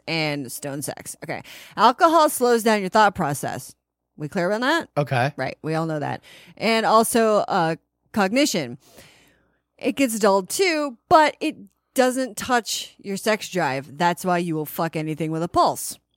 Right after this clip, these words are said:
Speaker 2: Okay.
Speaker 1: Well, th-, I know I would, pretty much.
Speaker 2: Doesn't matter if you're high.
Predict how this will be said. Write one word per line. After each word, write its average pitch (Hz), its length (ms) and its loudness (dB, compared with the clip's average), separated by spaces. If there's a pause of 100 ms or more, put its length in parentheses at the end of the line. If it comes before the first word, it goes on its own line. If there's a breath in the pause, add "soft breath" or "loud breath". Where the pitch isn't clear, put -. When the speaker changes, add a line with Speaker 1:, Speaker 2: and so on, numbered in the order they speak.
(540)
Speaker 2:
Okay. 135 420 0 (600)
Speaker 1:
Well, 123 360 -12 (380)
th-, - 180 -16
I 127 80 -8
know 117 180 -12
I 120 160 -10
would, 113 320 -14 (460)
pretty 110 180 -12
much. - 380 -16 (240)
Speaker 2:
Doesn't 120 240 -6
matter 113 260 0
if 110 100 -8
you're 113 120 -4
high. 110 240 -4